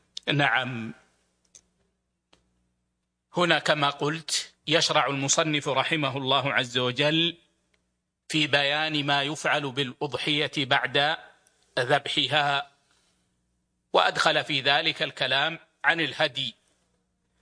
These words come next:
والهدي كما تقدم معنا مرارا وتكرارا هو الهدي إلى البيت الحرام، وهو نوعان:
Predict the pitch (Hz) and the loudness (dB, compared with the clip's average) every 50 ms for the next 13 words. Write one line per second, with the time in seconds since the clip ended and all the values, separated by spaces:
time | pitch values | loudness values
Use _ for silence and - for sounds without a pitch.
0 | _ _ _ _ _ _ _ _ - - - _ _ _ _ _ _ _ _ - | _ _ _ _ _ _ _ _ -20 -20 -20 _ _ _ _ _ _ _ _ 2
1 | 156 151 147 131 185 202 160 160 170 160 156 156 156 151 - _ _ _ _ _ | 2 4 4 4 2 2 2 0 2 2 2 0 -2 -4 -8 _ _ _ _ _
2 | _ - - 160 156 151 143 - 160 143 - 170 156 139 135 151 143 139 139 139 | _ 2 2 4 4 4 2 2 2 2 2 2 0 2 0 0 2 0 2 2
3 | 143 147 127 147 147 139 139 139 139 135 139 143 - _ _ - 151 135 135 135 | 2 4 4 2 2 2 0 0 0 0 -2 -4 -6 _ _ -16 -12 -8 -4 0
4 | 139 151 156 156 147 139 131 123 113 104 107 - - 123 - - 135 139 156 156 | 0 2 2 0 0 -2 -2 -4 -6 -10 -14 -12 -12 -12 -8 -2 0 0 2 2
5 | 147 139 131 131 131 131 127 - _ _ _ _ _ _ _ _ _ _ _ _ | 2 0 0 -2 -2 -6 -10 -18 _ _ _ _ _ _ _ _ _ _ _ _
6 | _ _ _ _ _ _ _ _ _ _ - 160 170 160 135 143 180 175 147 151 | _ _ _ _ _ _ _ _ _ _ 0 2 2 2 4 2 2 2 0 -2
7 | 151 151 143 151 147 143 135 135 156 160 - - 143 127 - 147 143 131 143 143 | -2 -2 0 0 0 0 2 0 0 0 0 -2 -2 0 2 2 2 4 2 2
8 | 143 139 135 120 110 - _ _ _ _ _ _ _ _ - - _ _ _ _ | 2 0 -2 -6 -8 -10 _ _ _ _ _ _ _ _ -20 -20 _ _ _ _
9 | _ _ _ _ _ _ _ _ _ - 170 175 175 165 160 151 147 139 135 104 | _ _ _ _ _ _ _ _ _ 2 2 2 4 4 2 2 2 0 2 2
10 | 107 139 151 147 139 135 120 113 107 | 2 2 2 0 -2 -4 -6 -8 -14